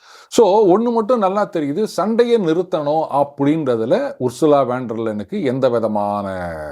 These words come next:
விருப்பமும் கிடையாது. சண்டை போட்டுக்கினே இருக்கணும். To what end? சண்டை போட்டு என்ன ரஷ்யாவை நீங்க தோக்கடிக்க போறீங்களா? Let us say இவங்க, "இதெல்லாம் முடியாதுங்க, நாங்க சண்டை போட்டுக்கினே தான் இருப்போம்" அப்படின்னு டிசைட் பண்ணிட்டாங்கன்னா, "நாங்க உக்ரைனுக்கு ஆயுதம் சப்ளை பண்றோம்"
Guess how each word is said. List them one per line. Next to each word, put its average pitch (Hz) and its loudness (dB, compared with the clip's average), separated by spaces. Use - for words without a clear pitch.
விருப்பமும் 143 0
கிடையாது. 110 -2
சண்டை 247 2
போட்டுக்கினே 123 -4
இருக்கணும். 90 -14
To 247 2
what 269 2
end? 214 -2
சண்டை 254 4
போட்டு 240 4
என்ன 214 6
ரஷ்யாவை 196 2
நீங்க 180 -2
தோக்கடிக்க 180 0
போறீங்களா? 107 -12
Let 226 4
us - 6
say 233 0
இவங்க, 190 -2
"இதெல்லாம் 190 2
முடியாதுங்க, 190 2
நாங்க 151 0
சண்டை 190 0
போட்டுக்கினே 180 2
தான் 190 2
இருப்போம்" 151 0
அப்படின்னு 170 -4
டிசைட் 180 -4
பண்ணிட்டாங்கன்னா, 123 -6
"நாங்க 247 4
உக்ரைனுக்கு 190 -4
ஆயுதம் 139 -4
சப்ளை 131 -6
பண்றோம்" 107 -4